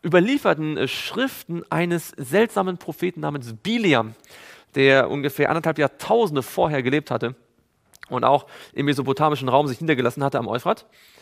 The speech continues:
Man fand diese merkwürdige Prophezeiung in vierte Mose vierundzwanzig, Vers siebzehn, ist sie in der Bibel aufgezeichnet.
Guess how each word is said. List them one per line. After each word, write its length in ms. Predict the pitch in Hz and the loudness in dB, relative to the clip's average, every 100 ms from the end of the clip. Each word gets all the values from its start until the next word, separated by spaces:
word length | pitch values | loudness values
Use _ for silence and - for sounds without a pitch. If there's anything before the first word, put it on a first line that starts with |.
| - - _ | -20 -20 _
Man 100 | 127 | -8
fand 380 | 117 - 220 254 - | -8 -2 -2 -2 -8
diese 460 | 156 175 165 170 160 | -6 -4 0 -2 -2
merkwürdige 580 | 131 131 165 - 147 135 | -4 -2 -2 -2 -6 -6
Prophezeiung 540 | 143 135 - 123 123 | -8 -8 -2 -2 -2
in 120 | 120 | -6
vierte 340 | 120 - 156 151 | -12 -8 -6 -2
Mose 260 | 139 131 135 - - - - | -2 0 -2 -6 -20 -20 -20
vierundzwanzig, 1120 | - - 147 160 143 - - 143 151 139 135 | -18 -12 2 2 2 -4 -8 -4 -4 -4 -6
Vers 260 | - 143 - | -2 -4 -2
siebzehn, 420 | 147 135 - 131 - - - | -8 -6 -6 -6 -8 -20 -8
ist 160 | 131 | -6
sie 60 | - | -2
in 60 | 127 | -2
der 80 | |
Bibel 200 | 120 175 | 0 0
aufgezeichnet. 640 | 104 - 139 123 120 127 | 0 -2 -2 -2 0 -4